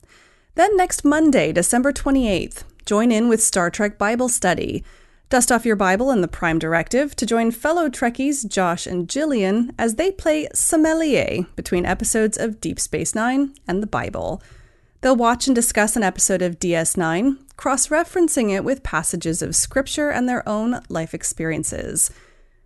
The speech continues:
The meeting takes place over Zoom and a chat app while watching the episode, and it's free. You can get more information by emailing Star Trek Bible Study at google groups dot com,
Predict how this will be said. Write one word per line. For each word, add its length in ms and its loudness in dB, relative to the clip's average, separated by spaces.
The 100 6
meeting 260 6
takes 280 0
place 360 0
over 320 2
Zoom 400 2
and 180 -2
a 60 -2
chat 460 -2
app 340 -2
while 260 0
watching 380 -2
the 100 0
episode, 580 2
and 120 0
it's 160 0
free. 580 -6
You 100 0
can 120 6
get 160 4
more 180 2
information 720 0
by 240 2
emailing 580 2
Star 240 0
Trek 320 -4
Bible 340 0
Study 440 -2
at 240 -4
google 320 0
groups 560 -2
dot 340 -2
com, 480 -4